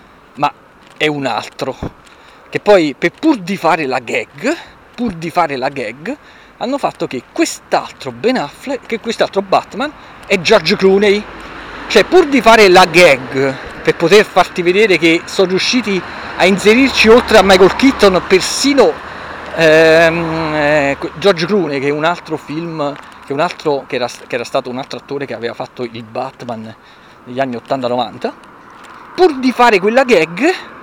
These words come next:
hanno creato una cosa che non ha assolutamente senso, perché che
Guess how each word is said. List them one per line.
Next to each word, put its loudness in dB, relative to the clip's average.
hanno 4
creato 6
una 4
cosa 4
che 2
non 2
ha 4
assolutamente 0
senso, 0
perché -2
che -2